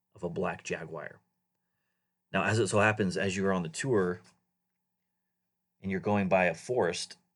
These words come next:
a jaguar, rare black jaguar, jumps out, and you happen to have your Polaroid camera there,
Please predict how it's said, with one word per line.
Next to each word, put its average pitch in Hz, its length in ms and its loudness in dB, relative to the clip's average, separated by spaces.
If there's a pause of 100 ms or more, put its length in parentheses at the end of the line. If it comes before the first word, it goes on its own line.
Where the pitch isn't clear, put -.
(240)
a 87 80 -8
jaguar, 90 760 -2 (600)
rare 107 280 4
black 101 260 0
jaguar, 87 500 -2
jumps 98 480 -4
out, 76 320 -2
and 95 220 -2
you 131 420 -2
happen 110 240 -4
to 107 60 0
have 104 160 0
your 85 120 -6
Polaroid 90 460 0
camera 98 300 -6
there, 73 240 -12